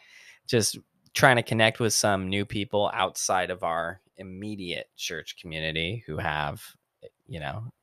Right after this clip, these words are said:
who really do live out their faith and who I th-, we think are great examples of that and can inspire our listeners. So if you or anyone you know has a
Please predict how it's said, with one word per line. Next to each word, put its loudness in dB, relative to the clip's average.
who -6
really 0
do -4
live -4
out -2
their -8
faith -6
and -10
who -8
I -6
th-, -18
we -6
think -8
are -2
great 2
examples -2
of -4
that 0
and -12
can -6
inspire 2
our 0
listeners. 0
So 4
if 0
you 0
or 0
anyone 0
you -6
know 2
has 4
a 4